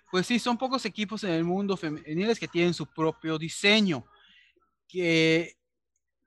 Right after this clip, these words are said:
en este caso hay equipos que usan el mismo uniforme, o sea, el mismo diseño del varonil, pero manteniendo sus propios elementos. O sea, por ejemplo,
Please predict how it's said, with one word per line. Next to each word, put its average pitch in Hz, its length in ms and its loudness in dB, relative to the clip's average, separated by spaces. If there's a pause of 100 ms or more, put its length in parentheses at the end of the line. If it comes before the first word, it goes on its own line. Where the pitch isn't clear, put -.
(300)
en 202 140 2
este 220 200 -2
caso 214 360 2
hay 190 100 4
equipos 220 500 -4 (280)
que 170 280 -4 (280)
usan 226 360 0
el 196 140 0
mismo 240 720 0
uniforme, 185 1040 -2
o - 20 -10
sea, 165 140 -2
el 160 100 0
mismo 214 220 -2
diseño 185 320 -4
del 156 100 -2
varonil, 214 480 0 (540)
pero 208 400 4 (200)
manteniendo 175 600 0
sus 160 260 -14
propios 160 320 -10
elementos. 170 600 -2
O 135 40 -18
sea, 147 200 -4
por 147 140 -8
ejemplo, 151 520 -6